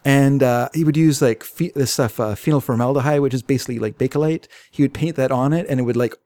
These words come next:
artificially age the paint. And then he would bake them in an oven. And then when they were baked, he would then take them on a cylinder and roll them on, roll them on the cylinder to crack them,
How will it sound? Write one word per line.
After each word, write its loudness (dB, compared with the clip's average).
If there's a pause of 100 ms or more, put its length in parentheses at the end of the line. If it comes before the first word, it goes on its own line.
artificially 0
age -2
the -4
paint. -6 (580)
And 2
then 6
he 4
would 2 (140)
bake 2
them -10 (100)
in -2
an 2
oven. -2 (580)
And 0
then 2
when 0
they 2
were 0 (140)
baked, 0
he -6
would 0
then 0
take -6
them -4
on -2
a -6
cylinder -2
and -8
roll 6
them 0
on, -6 (160)
roll 2
them 2
on 2
the 0
cylinder 0 (260)
to -6
crack -4
them, -4